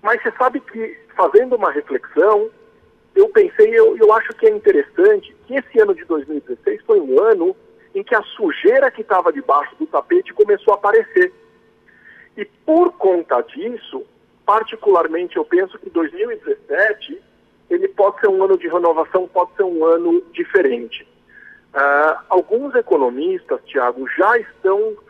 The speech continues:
falando em uma queda pequena na taxa do dólar, já estão falando num crescimento do pib de aproximadamente meio por cento,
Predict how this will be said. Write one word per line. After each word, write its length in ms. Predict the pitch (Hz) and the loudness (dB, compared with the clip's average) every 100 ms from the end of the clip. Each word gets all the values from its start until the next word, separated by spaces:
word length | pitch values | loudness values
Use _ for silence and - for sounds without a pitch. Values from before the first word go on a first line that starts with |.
| - | -4
falando 760 | 175 143 151 170 185 190 214 - _ | 0 4 4 4 0 -2 -4 -4 _
em 420 | 160 170 170 165 | -8 -6 -6 -6
uma 340 | 165 156 147 143 _ _ - | -6 0 0 -2 _ _ -2
queda 340 | 190 185 151 | 0 2 -2
pequena 680 | - 156 _ 156 151 123 - _ _ | -4 -20 _ 0 0 0 -6 _ _
na 140 | 156 | -6
taxa 320 | 156 131 - 170 | -2 -4 -2 -4
do 100 | 165 | 0
dólar, 480 | 165 151 147 143 - _ - - - _ | 2 4 4 2 -2 _ -20 -20 -20 _
já 160 | - 180 | -2 -2
estão 260 | 180 208 208 | 0 0 0
falando 840 | - 151 156 196 190 131 147 - _ | 0 0 2 2 0 -2 -12 -14 _
num 260 | 143 160 160 | -6 -6 -6
crescimento 840 | - 359 - 320 294 392 392 370 | -2 -2 -2 -8 0 0 0 -2
do 140 | 311 | -10
pib 420 | - 370 381 349 | -10 -14 -14 -12
de 140 | 285 - | -4 0
aproximadamente 1040 | - 175 156 170 147 143 139 135 139 - | 0 -2 -6 -2 0 0 0 -2 -4 -8
meio 240 | 139 127 131 | -6 -4 -4
por 220 | - - | -10 -2
cento, 480 | - 165 160 - | 0 2 0 -4